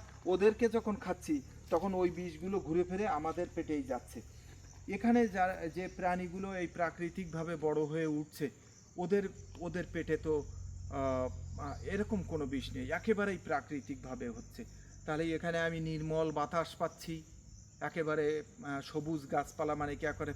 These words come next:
পিওর অক্সিজেন পাচ্ছি, কোনো, আহ, কার্বন, আহ, নিঃসরণ এখানে হচ্ছে না। এখানে যে খাবার আমি খাচ্ছি, সেটা একেবারেই পিওর খাবার খাচ্ছি, সেখানে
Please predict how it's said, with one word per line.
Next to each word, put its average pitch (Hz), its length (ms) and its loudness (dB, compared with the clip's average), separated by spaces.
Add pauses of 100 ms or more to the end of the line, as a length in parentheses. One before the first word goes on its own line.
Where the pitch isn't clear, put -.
(120)
পিওর 214 340 8
অক্সিজেন 170 480 -2
পাচ্ছি, 151 440 -4 (520)
কোনো, 226 480 8
আহ, - 880 -2
কার্বন, 170 540 4
আহ, 165 120 6
নিঃসরণ 175 560 2
এখানে 175 280 2
হচ্ছে 156 380 0
না। 151 160 2 (520)
এখানে 185 320 6
যে 175 180 2
খাবার 190 420 8
আমি 196 180 8
খাচ্ছি, 170 460 -2 (420)
সেটা 175 320 0
একেবারেই 208 640 10
পিওর 202 360 10
খাবার 160 340 2
খাচ্ছি, 151 380 -4 (300)
সেখানে 175 340 -2